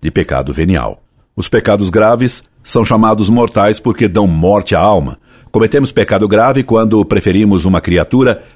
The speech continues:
com aversão a Deus. Cometemos pecado grave quando preferimos um prazer ilícito, um ato ou pensamento de orgulho, uma riqueza, a Deus.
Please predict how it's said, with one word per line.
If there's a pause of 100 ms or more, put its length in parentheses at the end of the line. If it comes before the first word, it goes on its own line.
com
aversão
a
Deus. (200)
Cometemos
pecado
grave (200)
quando
preferimos
um
prazer
ilícito, (240)
um
ato
ou
pensamento
de
orgulho, (180)
uma
riqueza, (240)
a
Deus.